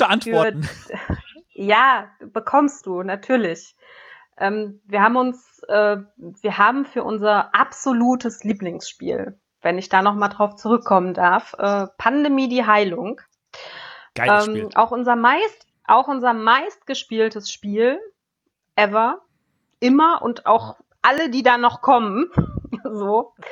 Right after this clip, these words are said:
Speaker 1: ähm, haben wir eine, eine Playmat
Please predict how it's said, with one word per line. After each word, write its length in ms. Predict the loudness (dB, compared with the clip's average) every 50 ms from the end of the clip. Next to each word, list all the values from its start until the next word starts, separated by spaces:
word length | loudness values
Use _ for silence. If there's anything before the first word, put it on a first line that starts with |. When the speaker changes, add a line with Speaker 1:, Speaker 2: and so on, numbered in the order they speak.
| -18 -18 -18 -20 -20 -20 _ _ -2
Speaker 1:
ähm, 720 | 2 2 2 2 2 0 -4 -4 -6 -6 -8 -10 -12 -16 _ -20 _ -20 -20 _ _ _ -2
haben 320 | 2 2 2 2 2 -2
wir 240 | -2 0 0 0 2
eine, 560 | 2 0 0 0 0 0 0 0 -2 -2 -2
eine 160 | -2 -2 -2 -4
Playmat 880 | -2 2 2 2 4 2 0 -2 -2 -4 -6 -10 -18 -20 -20 -20 _